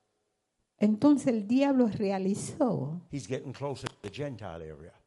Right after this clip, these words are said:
Speaker 1: él se está acercando de los gentiles, la área de los gentiles.
Speaker 2: Remember, the Jews have no dealing with the Gentiles.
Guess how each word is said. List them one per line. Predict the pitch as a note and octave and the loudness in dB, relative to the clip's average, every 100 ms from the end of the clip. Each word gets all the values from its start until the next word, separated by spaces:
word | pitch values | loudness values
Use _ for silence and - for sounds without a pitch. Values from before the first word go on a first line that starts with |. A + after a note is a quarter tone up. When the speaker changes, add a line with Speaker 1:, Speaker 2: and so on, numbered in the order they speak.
| _ | _
Speaker 1:
él | - G#3 | 0 2
se | - | 2
está | B3 A#3+ | 0 0
acercando | A#3+ B3+ G3 F#3 - C4 A#3 G#3+ F#3+ | 0 2 2 2 -2 -2 0 4 6
de | F3+ | 8
los | F3 E3+ | 6 4
gentiles, | E3+ E3+ E3 - A3+ F#3 E3 | 2 -4 -4 2 2 4 2
la | E3 E3+ - | 0 -4 -4
área | B3+ B3+ B3 | -2 2 2
de | B3 | 2
los | A#3+ A3+ | 2 2
gentiles. | A#3+ G#3 - F3+ C3+ C3 - | 0 -2 0 2 2 -2 -4
Speaker 2:
Remember, | D#3+ D3+ | -4 -4
the | B2+ | -6
Jews | - E3 D#3 C#3+ - | -4 -4 -4 -6 -8
have | B2 G#2 | -10 -10
no | A2 G2 | -10 -12
dealing | A#2+ G#2 F#2+ | -12 -10 -10
with | F#2 | -12
the | F2+ | -14
Gentiles. | F2+ B2+ B2+ G#2+ | -12 -12 -12 -14